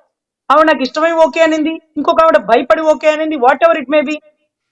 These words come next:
ఏ ఆడబిడ్డ నాకు అన్యాయం జరిగిందని, గత ప్రభుత్వంలో జరిగిన అన్యాయానికి ఏ ఆడబిడ్డలు వెలుగులోకి రావట్లేదు సార్. ముప్పై వేల పైచిలకు ఆడబిడ్డలు తప్పిపోయారంటూ మా అన్న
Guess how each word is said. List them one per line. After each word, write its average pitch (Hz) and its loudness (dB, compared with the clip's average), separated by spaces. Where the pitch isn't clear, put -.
ఏ 233 2
ఆడబిడ్డ 277 2
నాకు 277 0
అన్యాయం 262 -2
జరిగిందని, 233 -2
గత 311 2
ప్రభుత్వంలో 262 0
జరిగిన 226 -2
అన్యాయానికి 220 -2
ఏ 208 2
ఆడబిడ్డలు 202 0
వెలుగులోకి 214 -6
రావట్లేదు 180 -4
సార్. - -20
ముప్పై 240 0
వేల 226 0
పైచిలకు 254 -4
ఆడబిడ్డలు 226 -2
తప్పిపోయారంటూ 233 0
మా 214 0
అన్న 196 0